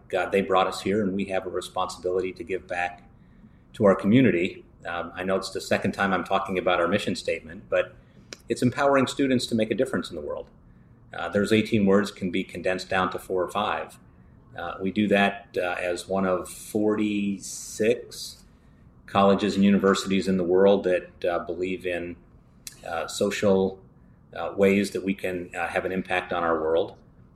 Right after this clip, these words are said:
Uh, and one of those is an Ashoka Changemaker designation. So we ask our students to come here and make a difference in our communities. And they can define that however they want to. It could be here in Evansville. It could be Southwest Indiana.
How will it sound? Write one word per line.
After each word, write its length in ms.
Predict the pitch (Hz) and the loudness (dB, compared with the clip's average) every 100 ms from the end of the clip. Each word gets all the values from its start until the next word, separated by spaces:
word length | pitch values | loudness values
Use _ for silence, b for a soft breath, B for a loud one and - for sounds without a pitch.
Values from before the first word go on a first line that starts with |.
| - - | -20 -10
Uh, 240 | 80 78 - - | -8 -8 -8 -12
and 100 | 98 | -4
one 120 | 92 98 | 0 2
of 80 | |
those 200 | 85 92 | 2 2
is 140 | 95 87 | 0 -2
an 100 | 90 | -4
Ashoka 360 | 85 92 85 | -2 -2 -2
Changemaker 580 | 92 - 92 87 85 95 | -4 -6 -6 -4 -6 -4
designation. 680 | 85 85 87 82 80 - 95 | -4 -2 -4 -6 -8 -4 -4
So 300 | 98 - 87 | -4 -2 0
we 180 | 85 87 | 0 -2
ask 260 | 85 90 92 | -4 -4 -4
our 80 | |
students 360 | 87 - 95 85 | -4 -4 -8 -8
to 100 | - | -16
come 220 | - 90 | -12 -10
here 180 | 87 90 | -2 0
and 120 | 90 | 0
make 180 | 85 87 | -2 -8
a 20 | |
difference 500 | 85 90 - 90 82 | -6 -6 -6 -12 -10
in 120 | 92 87 | -8 -6
our 100 | 87 | -6
communities. 640 | - 98 107 80 78 - | -4 -2 -2 -6 -12 -14
And 180 | 80 80 - b b b b b b - | -16 -18 -20 b b b b b b -10
they 80 | 104 | -4
can 120 | 104 | -2
define 300 | 98 107 104 | 0 0 2
that 180 | 104 107 | 2 4
however 300 | 104 107 107 | 4 4 6
they 100 | 101 | 6
want 240 | 110 110 | 4 2
to. 220 | 85 76 85 | -2 -6 -10
It 140 | 87 | -10
could 180 | - 82 | -8 -6
be 280 | 90 87 85 | -4 -2 -4
here 320 | - 98 90 | -6 -2 -2
in 60 | 87 | 0
Evansville. 560 | 90 90 92 92 90 | -4 -4 0 2 2
It 80 | 87 | 0
could 180 | - 90 | -6 -8
be 100 | 90 | -10
Southwest 600 | - 90 - 92 87 - | -6 -6 -4 -4 -6 -8
Indiana. 560 | 87 87 87 90 87 | -10 -6 -6 -4 -6